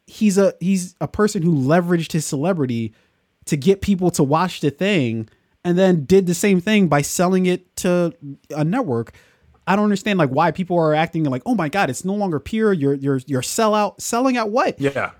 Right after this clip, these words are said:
Speaker 1: You wouldn't be watching if John Krasinski wasn't fucking hosting this thing. Like, if he wasn't a, s-, a giant celebrity,
Speaker 2: Yeah, it's
Speaker 1: you know?
Speaker 2: like
Speaker 1: So
Speaker 2: you're,
Speaker 1: it's
Speaker 2: you're,
Speaker 1: just
Speaker 2: you're, you're fascinated with the celebrity, not necessarily the thing, right?
Speaker 1: Yeah.
Speaker 2: And the creator of the show, John Krasinski, like, he created a thing that he,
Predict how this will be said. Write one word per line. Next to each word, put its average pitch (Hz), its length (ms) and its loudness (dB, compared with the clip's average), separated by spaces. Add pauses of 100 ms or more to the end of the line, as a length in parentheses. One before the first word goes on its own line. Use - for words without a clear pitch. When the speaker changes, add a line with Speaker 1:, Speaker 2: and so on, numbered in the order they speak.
(180)
Speaker 1:
You 180 140 6
wouldn't 254 220 6
be 247 100 4
watching 233 460 2
if 214 180 2
John 240 300 2
Krasinski 226 580 0
wasn't 226 300 0
fucking 240 240 -2
hosting 214 400 -2
this 139 160 -4
thing. 107 340 -8
Like, 170 240 -4
if 180 100 -4
he 220 60 0
wasn't 226 320 2
a, 190 40 0
s-, 190 200 -4
a 151 100 0
giant 196 360 0
celebrity, 226 420 -2
Speaker 2:
Yeah, 113 140 2
it's 110 60 -2
Speaker 1:
you 120 120 2
know? - 40 2
Speaker 2:
like 170 80 -4
Speaker 1:
So 185 120 -2
Speaker 2:
you're, 165 120 4
Speaker 1:
it's 147 80 -2
Speaker 2:
you're, 135 100 0
Speaker 1:
just 151 120 0
Speaker 2:
you're, 156 240 2
you're 147 180 2
fascinated 135 720 -2
with 113 160 -6
the 107 80 -10
celebrity, 107 760 -2
not 107 260 -6
necessarily 107 640 -6
the 95 140 -12
thing, 117 580 -6 (380)
right? 117 340 -4
Speaker 1:
Yeah. 202 160 -2 (180)
Speaker 2:
And 110 440 -6 (260)
the 117 220 -4
creator 147 440 0
of 127 80 2
the 110 60 -4
show, 113 300 -2
John 110 260 -2
Krasinski, 110 880 -6
like, 113 160 -14
he - 180 -10
created 147 680 -2
a 101 80 -4
thing 117 320 -8
that 104 160 -6
he, 117 440 -10